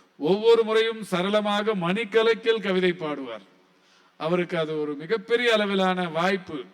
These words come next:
நான் அது கடவுள் கொடுத்தது என்று சொல்ல மாட்டேன், நான் நாத்திகன். அது அவருக்கு கிடைத்திருக்கிற ஒரு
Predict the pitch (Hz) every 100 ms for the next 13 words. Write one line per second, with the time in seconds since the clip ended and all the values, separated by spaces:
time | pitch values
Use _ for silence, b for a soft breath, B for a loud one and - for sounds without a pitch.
0 | _ _ b b b - 165 180 180 175
1 | 165 151 165 180 196 180 175 185 185 185
2 | 170 156 160 165 160 151 180 175 156 147
3 | 151 160 170 143 185 - _ b b b
4 | - 185 202 180 180 180 170 160 135 175
5 | 185 185 180 185 180 160 156 131